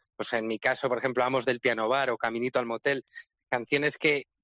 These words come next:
que, que son tan personales y con bromas tan mías, de mi grupo de amigos, cosas tan personales que luego ves a gente cantándolas en los conciertos, todo el mundo, entonces dices, "Joder,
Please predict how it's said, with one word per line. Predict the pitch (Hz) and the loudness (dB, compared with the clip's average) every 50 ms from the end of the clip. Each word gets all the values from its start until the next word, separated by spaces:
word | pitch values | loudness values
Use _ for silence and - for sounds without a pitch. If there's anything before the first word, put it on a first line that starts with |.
| _ _ - | _ _ -2
que, | 143 135 127 - | -2 -2 -2 -2
que | - 143 | -6 -2
son | - 160 160 151 | -2 -2 -2 0
tan | - 156 156 143 | 0 -2 0 0
personales | 185 165 - 175 170 165 170 170 - - | -2 -2 0 0 0 2 2 2 2 0
y | 143 | 2
con | - 135 123 120 | 2 0 0 0
bromas | 139 143 156 165 170 160 - - | 0 2 2 2 0 -2 0 -2
tan | 170 160 165 160 - _ _ _ _ - | -2 -2 0 -2 -6 _ _ _ _ -6
mías, | 117 139 170 185 175 151 143 135 | -2 0 2 2 4 2 2 2
de | 139 131 | 0 0
mi | 127 117 | 0 2
grupo | 127 143 143 - 160 151 | 0 0 2 2 2 2
de | 131 | 2
amigos, | 123 131 160 180 160 139 139 135 135 - - - - - - _ _ | 2 2 2 2 2 4 2 2 2 0 -6 -12 -18 -18 -20 _ _
cosas | - 151 143 170 156 | -2 0 0 2 0
tan | - 175 175 | 0 0 0
personales | 170 160 156 175 175 170 156 - | 0 0 2 2 0 0 0 0
que | - 139 | 0 2
luego | 131 143 143 156 | 2 4 2 2
ves | 156 160 156 151 151 | 2 2 2 2 0
a | 139 | -4
gente | - - - - 160 147 135 135 120 | -6 -4 -2 -2 -2 0 0 0 0
cantándolas | 127 120 117 123 139 143 151 151 151 139 | 0 0 0 0 0 2 2 0 2 2
en | 156 143 | 0 0
los | 135 - | 0 0
conciertos, | 147 135 127 - 151 147 139 143 139 131 - - - - - - _ _ - | -2 -2 2 2 2 2 2 2 0 0 0 -4 -14 -20 -20 -20 _ _ 0
todo | 151 143 | 2 2
el | 139 | 4
mundo, | 143 147 151 151 151 160 170 160 | 2 2 2 2 2 0 0 0
entonces | 143 123 - 135 135 120 | 0 0 0 0 0 2
dices, | 120 123 113 - - 110 - | 0 -2 0 0 -2 -4 -2
"Joder, | - - 117 104 107 - | -2 -4 -2 -2 -2 -4